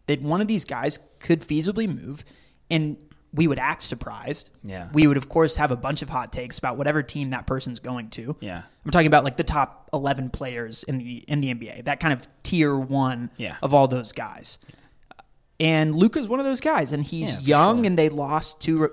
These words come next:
Speaker 1: two times
Speaker 2: He's
Speaker 1: in
Speaker 2: not,
Speaker 1: the
Speaker 2: he
Speaker 1: playoffs
Speaker 2: can't
Speaker 1: in the
Speaker 2: go
Speaker 1: first
Speaker 2: anywhere.
Speaker 1: round. I, I don't think he's moving anywhere, but of course, those kind of, those kind of talks are always gonna happen.
Speaker 2: They just gotta move on from K P. A lot of guys had the injury bug, as we're seeing in the playoffs.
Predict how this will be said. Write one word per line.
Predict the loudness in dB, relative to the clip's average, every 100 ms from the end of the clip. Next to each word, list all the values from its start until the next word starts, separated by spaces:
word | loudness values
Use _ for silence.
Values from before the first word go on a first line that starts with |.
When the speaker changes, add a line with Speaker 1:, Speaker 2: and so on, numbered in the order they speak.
| -2
Speaker 1:
two | -2 -2
times | -4 -6 -4 -4 -6 -10 -10
Speaker 2:
He's | -8 0
Speaker 1:
in | 4
Speaker 2:
not, | 4
Speaker 1:
the | 6
Speaker 2:
he | 8
Speaker 1:
playoffs | 8 6
Speaker 2:
can't |
Speaker 1:
in | 2
the |
Speaker 2:
go | 2
Speaker 1:
first | 4 4 2
Speaker 2:
anywhere. | -2 -2
Speaker 1:
round. | -2 -4 -8
I, | -2 2
I |
don't | 2 2
think | -2 -2
he's | -6 -6 -18 -20 -16 -4
moving | -2 -2 -4
anywhere, | -8 -4 -2
but | 0 -2
of | -2
course, | -4 -4 -6
those | -8 -6
kind | -4 -4
of, | -6 -8
those | -8
kind | -8 -12
of |
talks | -2 -2 -2 -6
are |
always | -8 -10
gonna | -12 -16
happen. | -16 -16 -18 -20 0
Speaker 2:
They | 2
just | 2 2
gotta | 2 2
move | 2 -2 -2
on | -4 -6
from | -12
K | -12 -12
P. | -10 -10 -10 -16 _ _ _ _ -8
A | 0
lot | 2 2
of | 0
guys | -4 -4
had | -6 -8 -8
the | -8 -10
injury | -10 -10
bug, | -8 -8 -4
as | -4 -4
we're | -4
seeing | -4 -4
in | -4
the |
playoffs. | -6 -10 -10 -10 -12